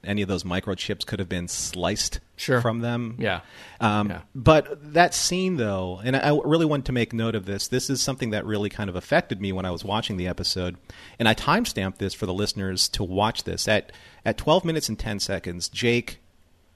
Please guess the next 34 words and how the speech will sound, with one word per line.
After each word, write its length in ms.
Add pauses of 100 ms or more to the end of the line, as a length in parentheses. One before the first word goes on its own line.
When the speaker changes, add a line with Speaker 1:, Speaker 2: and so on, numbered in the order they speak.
(140)
Speaker 1:
walks 360
into 280
the 100
morgue 400
carrying 440
another 220
body 440
with 160
Kirby, 420 (580)
and 360
this, 220
the 120
camera 300
kind 120
of 100
zooms 420
in 180
on 220
him 340
and 240
really 400
allows 920 (260)
you 180
to, 720 (240)
to 100
settle 420
in 120
that 180
moment 320
of 140
what 220
Jake 260
is 100
seeing. 440